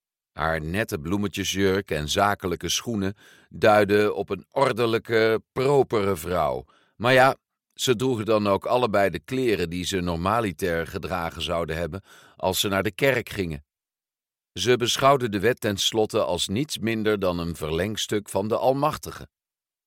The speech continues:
Rechter Gray richtte zijn aandacht op de verdediger van meneer en mevrouw Haskins, een jonge man die geselecteerd was op grond van zijn honorarium in plaats van zijn ervaring.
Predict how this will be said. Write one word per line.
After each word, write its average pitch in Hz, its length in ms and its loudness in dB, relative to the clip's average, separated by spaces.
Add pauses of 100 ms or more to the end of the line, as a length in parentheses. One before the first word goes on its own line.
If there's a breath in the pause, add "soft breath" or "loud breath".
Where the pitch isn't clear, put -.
(520)
Rechter 104 520 -2
Gray 90 420 -2 (220 soft breath)
richtte 107 360 -2
zijn 95 260 0
aandacht 107 500 0
op 104 140 -2
de 95 100 -4
verdediger 90 680 0
van 82 260 -6
meneer 85 280 -4
en 80 120 -4
mevrouw 80 420 -4
Haskins, 80 720 -4 (300 loud breath)
een 95 160 -2
jonge 123 240 4
man 117 340 2
die 104 180 -2
geselecteerd 107 760 -2
was 110 260 0
op 95 140 -6
grond 117 320 -2
van 95 180 -2
zijn 101 240 0
honorarium 98 840 0 (580 soft breath)
in 95 200 -4
plaats 92 360 2
van 101 160 -2
zijn 92 260 2
ervaring. 87 680 -2